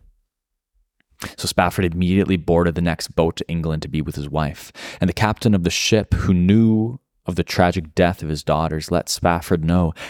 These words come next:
as they passed over the exact spot where his children had drowned. And Spafford, who was a strong man of God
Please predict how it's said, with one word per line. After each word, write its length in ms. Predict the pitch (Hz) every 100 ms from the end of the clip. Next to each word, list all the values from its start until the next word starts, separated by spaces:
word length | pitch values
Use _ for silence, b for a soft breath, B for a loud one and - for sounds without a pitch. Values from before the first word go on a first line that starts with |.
| B
as 240 | 92 95
they 100 | 113
passed 520 | - - 92 98 - -
over 500 | 85 90 85 87 80
the 160 | 76 80
exact 560 | 82 80 90 78 - -
spot 540 | - - 92 85 -
where 160 | 76 73
his 240 | 73 -
children 400 | - 76 73 71
had 140 | 65 60
drowned. 440 | 64 67 60 - _ _ _ _ _ _ _ _ _ _ _ _ _ _ B B B B B B B
And 120 | 90
Spafford, 600 | - 101 104 104 82 92 117
who 160 | -
was 80 | 92
a 40 |
strong 360 | - - 95 98
man 160 | 90 85
of 140 | 78
God 440 | 78 78 73 107